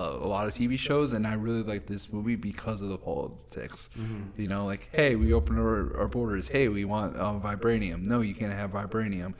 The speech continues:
Speaker 2: Mm-hmm.
Speaker 1: Okay, we're gonna search for vibranium elsewhere. Oh, hey, we found a whole new nation. They're murdering us now because they don't wanna be found." And now this nation's like, "Nope, we're declaring war on the wor-, world."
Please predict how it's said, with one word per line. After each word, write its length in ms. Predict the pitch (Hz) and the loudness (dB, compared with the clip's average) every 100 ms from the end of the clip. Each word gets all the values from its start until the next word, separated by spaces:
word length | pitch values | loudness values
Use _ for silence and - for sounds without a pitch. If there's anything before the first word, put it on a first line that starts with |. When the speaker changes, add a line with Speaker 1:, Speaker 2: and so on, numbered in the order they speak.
| - | -10
Speaker 2:
Mm-hmm. 160 | 110 107 | -8 -2
Speaker 1:
Okay, 200 | 117 113 | 0 2
we're 140 | 110 113 | 2 2
gonna 100 | 104 | 0
search 220 | 110 104 | -2 -4
for 100 | 107 | -2
vibranium 400 | 107 107 110 107 | 0 2 2 0
elsewhere. 480 | 117 123 95 90 - - | 0 0 -2 -4 -4 -4
Oh, 140 | 123 131 | 0 2
hey, 200 | 160 117 | 4 2
we 120 | 107 | 2
found 200 | 117 107 | 0 0
a 60 | |
whole 220 | 101 123 123 | 0 0 2
new 180 | 139 | 2
nation. 440 | 120 95 95 101 101 | 2 0 -2 -4 -4
They're 180 | 104 104 | -4 -4
murdering 540 | 92 110 101 82 82 | -4 -4 -4 -6 -8
us 220 | 78 85 90 | -10 -8 -8
now 180 | 85 | -8
because 580 | 78 82 85 82 - - - - - - - - - | -8 -8 -8 -8 -10 -12 -14 -14 -16 -16 -18 -16 -6
they 140 | 98 | -2
don't 140 | 101 | -2
wanna 160 | 104 101 | -2 -4
be 100 | 87 | -6
found." 400 | - 78 - 87 - - - - | -6 -6 -6 -10 -12 -20 -20 -10
And 200 | - 104 | -2 2
now 220 | 113 127 120 | 4 6 4
this 160 | 113 | 2
nation's 560 | 107 101 101 98 92 - - - - | -2 -2 -2 -4 -6 -12 -20 -16 -4
like, 280 | 104 90 107 | -4 -2 0
"Nope, 340 | 135 135 - | 0 0 -4
we're 240 | 113 117 107 | 0 2 2
declaring 460 | 107 - 123 120 | -2 0 2 2
war 200 | 110 113 | 2 2
on 120 | 117 113 | 2 0
the 60 | |
wor-, 440 | 104 92 92 87 - - - - - | 0 0 0 -2 -6 -16 -18 -20 -10
world." 380 | 98 98 - | -4 -4 -4